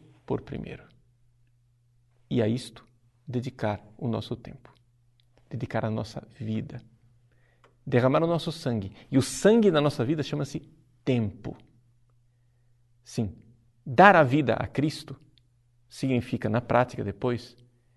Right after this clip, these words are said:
dar o tempo da nossa vida a Cristo. Se você quer se entregar a Jesus e simplesmente não dedica nenhum tempo a Ele, não entrega nada a Deus,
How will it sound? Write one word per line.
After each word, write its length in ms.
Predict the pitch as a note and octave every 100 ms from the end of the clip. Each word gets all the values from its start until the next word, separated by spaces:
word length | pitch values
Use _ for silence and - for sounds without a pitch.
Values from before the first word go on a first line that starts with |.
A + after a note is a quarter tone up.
| _ -
dar 320 | B2 B2 - -
o 80 |
tempo 640 | C#3 - D3+ F3+ E3+ - G#2+
da 160 | A2+ A#2+
nossa 260 | G#2+ - G2+
vida 340 | G#2 - - - - _ _ _ -
a 60 | -
Cristo. 440 | - - - - _ _ _ _ _ _ _ _ _
Se 140 | E3+
você 240 | E3 G#3+ A3+
quer 380 | G#3+ F#3+ - -
se 180 | -
entregar 380 | F3+ E3+ D#3+ F#3+
a 60 | F#3
Jesus 640 | D#3 A#2+ F2+ - - - _ _ _ _ _ _ _ _ _ _ _ -
e 60 |
simplesmente 680 | A#2+ E3 D#3 C3 C#3+ C3+ G#2+ - -
não 140 | C3
dedica 320 | A#2+ A2+ B2+
nenhum 220 | A#2+ A#2+ A2
tempo 320 | B2 B2 B2
a 60 |
Ele, 220 | B2+ D3+ - - _ _ _ _ _ _ _ -
não 160 | B2+
entrega 500 | D3 C3 C3+ D#3 C#3
nada 420 | A2+ B2 D3 C#3 - -
a 100 | A2+
Deus, 540 | A2+ F3 - - _